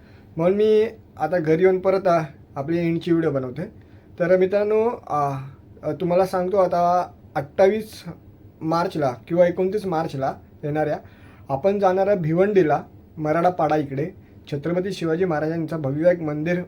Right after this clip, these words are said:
ओपन होतंय. आ, माझ्या माहितीनुसार आता अठ्ठावीस मार्चला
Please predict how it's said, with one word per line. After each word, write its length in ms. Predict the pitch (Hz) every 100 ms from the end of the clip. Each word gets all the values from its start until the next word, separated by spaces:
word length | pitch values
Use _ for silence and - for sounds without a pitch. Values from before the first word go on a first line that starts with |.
| -
ओपन 280 | 151 143 202
होतंय. 300 | 160 139 170 - - - -
आ, 280 | 147 151 156
माझ्या 340 | 156 156 185
माहितीनुसार 540 | 175 160 185 175 165 165
आता 200 | 160 156
अठ्ठावीस 480 | 151 - 175 185
मार्चला 520 | 165 147 160 160 143